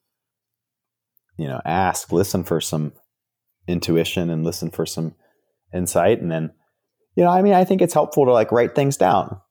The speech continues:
right? You know, in this prep period, you know, do the meditation, write down what's coming to you, write down places that you'd have,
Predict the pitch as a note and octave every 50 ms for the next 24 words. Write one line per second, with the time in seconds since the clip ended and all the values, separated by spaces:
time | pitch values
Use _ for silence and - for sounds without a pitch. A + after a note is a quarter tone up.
0 | _ _ _ _ _ _ - G2 G#2 A#2+ B2+ - - - - F#2+ F#2 F2+ F2+ F2+
1 | E2+ - _ _ _ - G2+ F#2+ F2+ F2+ F2+ - - _ - - A2+ G#2+ - -
2 | - _ _ _ _ - A2+ G#2+ G#2+ G#2+ G#2+ A2 G#2+ G#2 G2+ G2+ G2 F#2 E2+ -
3 | - _ _ - F#2 F2 E2+ E2 E2 E2+ E2+ E2+ E2+ F#2 - _ _ _ _ _
4 | _ _ _ _ _ _ _ - - - G#2 G2+ G2 G2+ G2+ G2 G2+ - A2+ G#2
5 | G2+ - - G#2+ G#2 G2+ G2+ G2+ G2+ F#2+ F#2+ _ _ _ _ _ _ _ _ _
6 | _ _ _ _ _ _ - - F2+ F#2+ F#2+ F2+ - F#2+ F#2 F#2+ F#2 F#2 F#2 F#2
7 | F#2 F2+ E2+ E2+ - - _ _ _ _ _ _ - F2+ F2 F2 - - G2+ F2+
8 | F#2 F2+ E2+ D#2+ - F#2 E2+ E2+ F2 F2 F2 F2 E2+ F2+ F2+ F2 F2 - F2+ E2+
9 | F2 F2 F2 F2 F2 F2 F2 E2+ - - - F2+ F2 - - E2+ E2 E2 F#2 -
10 | - F2 E2+ E2 F2 E2+ E2+ E2+ E2 D#2+ D#2+